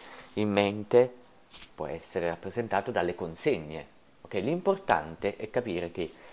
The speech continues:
questi elementi all'interno della piattaforma ci permettono di personalizzare non solo la visualizzazione dei dati, ma anche creare degli ambienti di utilizzo da parte di team specifici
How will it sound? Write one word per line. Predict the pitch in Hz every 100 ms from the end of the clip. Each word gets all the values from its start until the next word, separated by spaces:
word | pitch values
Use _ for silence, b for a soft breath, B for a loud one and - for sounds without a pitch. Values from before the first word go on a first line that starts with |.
| B B B
questi | - 180 - 151
elementi | 131 113 85 95
all'interno | 110 143 120 98
della | 95 98
piattaforma | 151 202 175 117 110 123
ci | -
permettono | 156 139 117 - 123 120 113
di | 107 113 B B B -
personalizzare | 151 147 156 143 147 139 110 98 98
non | 107 110
solo | - 147 175 -
la | 98 95
visualizzazione | 104 - 98 87 92 - - 107 78 80 - -
dei | 92 92
dati, | 67 65 123 151 B B -
ma | 156
anche | 233 240 147
creare | - 131 101 78 82 -
degli | 95 104 113
ambienti | 143 156 123 76 80 82 156 - - - - - - - - - B B B B B - -
di | 117
utilizzo | 147 139 196 131 - - 127 151 - -
da | - -
parte | 120 131 - - 147 143 - - -
di | 110
team | 120 120 120
specifici | - 104 - 76 - - 85